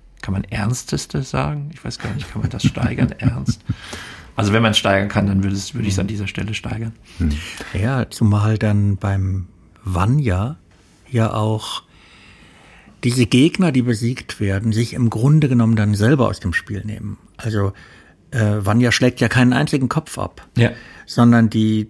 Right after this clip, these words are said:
Speaker 3: äh, Hexe Baba Yaga, äh, stirbt vor Wut, der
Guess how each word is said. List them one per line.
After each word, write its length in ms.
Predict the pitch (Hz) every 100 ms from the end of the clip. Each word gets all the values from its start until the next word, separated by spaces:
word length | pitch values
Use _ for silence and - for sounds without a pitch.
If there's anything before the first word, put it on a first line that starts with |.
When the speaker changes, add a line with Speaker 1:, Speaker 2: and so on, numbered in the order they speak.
| -
Speaker 3:
äh, 240 | - 127
Hexe 500 | 117 123 - 135 127
Baba 300 | 120 117 117
Yaga, 680 | 113 110 110 120 113 110 110
äh, 180 | 123 110
stirbt 420 | - - 151 -
vor 240 | - 139 120
Wut, 460 | 143 156 - - -
der 640 | 110 104 107 110 - -